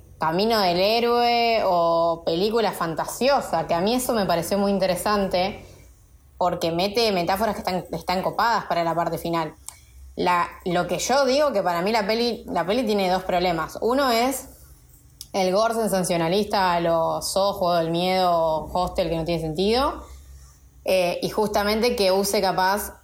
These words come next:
temáticas que ya están tan vistas.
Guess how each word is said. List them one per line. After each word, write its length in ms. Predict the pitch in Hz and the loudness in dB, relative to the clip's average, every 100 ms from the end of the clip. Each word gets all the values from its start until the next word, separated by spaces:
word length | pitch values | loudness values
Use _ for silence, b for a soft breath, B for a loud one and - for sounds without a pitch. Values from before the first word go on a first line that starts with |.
| - | -10
temáticas 420 | - 170 185 202 180 | -4 -2 0 -2 -2
que 100 | 170 | -2
ya 100 | 185 | -4
están 480 | - 175 170 - - | -2 -2 -2 -6 -6
tan 260 | - 190 180 | -2 0 0
vistas. 540 | 214 226 - 160 - | -2 -2 -4 -6 -8